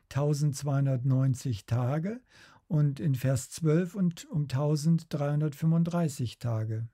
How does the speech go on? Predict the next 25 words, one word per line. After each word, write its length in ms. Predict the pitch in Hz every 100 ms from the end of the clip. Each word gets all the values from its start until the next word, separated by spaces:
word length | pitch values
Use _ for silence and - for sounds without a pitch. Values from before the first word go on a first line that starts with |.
| _ _ _ _ _ - - _ _ _ _ - - - _
Zweitausendneunzehn 1200 | - 156 147 156 147 170 151 151 170 - 180 185 160
habe 100 | 165
ich 140 | -
mir 160 | 160 151
das 240 | 165 -
so 160 | 185 185
vorgestellt. 960 | - 135 120 117 - - 113 113 - - - - -
Und 160 | 185 127
da 100 | 135
dachte 380 | 135 135 - 165
ich, 100 | -
dass 180 | 139
am 140 | 139 160
einundzwanzigsten 920 | 147 165 - 175 160 160 151 - 165
April 640 | 156 156 - 151 151 156 165 - -
das 220 | - 131
nationale 640 | 143 147 135 160 151 151 143
Sonntagsgesetz 1120 | 147 147 143 139 - 151 147 156 151 - -
erlassen 600 | - 156 160 143 143 117
würde. 440 | 117 113 110 110 107 _ _ _ _ _ - - _
Aber 320 | 170 127 131 127 _
dem 380 | 151 139 147 143
war 220 | 156 160
nicht 340 | 120 110 - -
so. 320 | 117 107